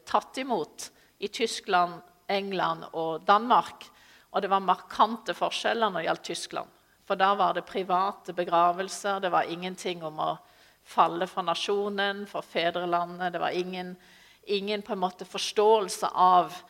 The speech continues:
kjernen av den militære profesjonen. Så det vet vi jo fra tyske kolleger og tyske, eh, altså dere som har militærkolleger, at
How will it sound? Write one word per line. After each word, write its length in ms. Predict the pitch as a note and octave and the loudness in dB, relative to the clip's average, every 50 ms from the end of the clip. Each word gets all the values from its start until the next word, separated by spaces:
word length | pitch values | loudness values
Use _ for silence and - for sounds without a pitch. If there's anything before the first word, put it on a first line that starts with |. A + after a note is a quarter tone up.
| _ _ _ _ _ _ _ _ _ _ _ _ _ _ _ _ | _ _ _ _ _ _ _ _ _ _ _ _ _ _ _ _
kjernen 800 | - - - - A#3 G#3+ F#3 F#3+ F#3 F3+ F#3+ F#3+ G3 G#3 G3+ - - | -16 -12 -8 -2 4 4 4 4 2 -2 -6 -4 -2 -4 -4 -2 0
av 300 | - F3 F3 F3 F3 F3 | 0 2 2 2 0 0
den 140 | F3 F3 F3 | -4 -4 -4
militære 500 | E3+ D3 C#3 - - - E3 D#3 D3+ D3 | -6 -8 -8 -6 -2 -2 -2 -2 -4 -6
profesjonen. 500 | - D#3 C#3+ - - - - - - _ _ _ _ _ _ _ _ - - - - - - _ _ | -12 -12 -12 -10 -10 -12 -12 -12 -16 _ _ _ _ _ _ _ _ -20 -20 -20 -20 -20 -20 _ _
Så 240 | - - - C4+ B3 B3+ C4 C4 - - G#3 | -12 0 4 6 8 8 8 6 4 4 4
det 140 | B3 B3 A#3+ | 4 4 6
vet 280 | A3+ A3+ C4+ C4+ - B3+ | 6 4 4 4 2 0
vi 100 | G#3+ F#3+ | 0 2
jo 220 | F3 D#3 E3 E3+ - | 4 2 2 0 -2
fra 280 | - - G3 F#3 F3+ F3+ | -4 0 0 0 0 0
tyske 400 | - G#3 F#3+ - - - G3 F#3+ | -2 -4 -4 -6 -6 -8 -10 -6
kolleger 560 | - - G3 F#3 G#3 A3+ B3 C#4 D4 C4 G#3 | -2 0 2 4 4 4 4 2 2 -2 -2
og 140 | F3+ E3+ - | -2 -2 -4
tyske, 440 | - - F#3 - - - - G#3 G3 F#3 F#3 F#3 F#3 F#3 G3+ F#3+ - - - - G#3 F#3+ | -6 -8 -8 -8 -10 -10 -6 -2 0 2 2 2 2 -2 -4 -10 -16 -20 -20 -18 -10 -6
eh, 520 | F#3 F3+ F3 F3 E3+ F3 F3 F3 F3+ F3+ | -4 -4 -4 -4 -6 -6 -8 -8 -10 -10
altså 280 | F3 F3+ - - F3 F3 F#3 | -10 -10 -8 -6 -8 -4 -2
dere 160 | E3+ E3+ E3 | -2 -2 -2
som 140 | - - F3 | -4 -2 -2
har 80 | F3 F3 | -2 -2
militærkolleger, 880 | F3 E3+ E3+ E3 - - G3 A3 A#3+ - A#3 G#3+ F#3+ E3+ E3 E3+ D#3 | -2 -6 -8 -6 0 0 0 0 2 0 0 2 2 0 0 0 0
at 220 | D#3 D#3 - - | 0 -2 -2 -8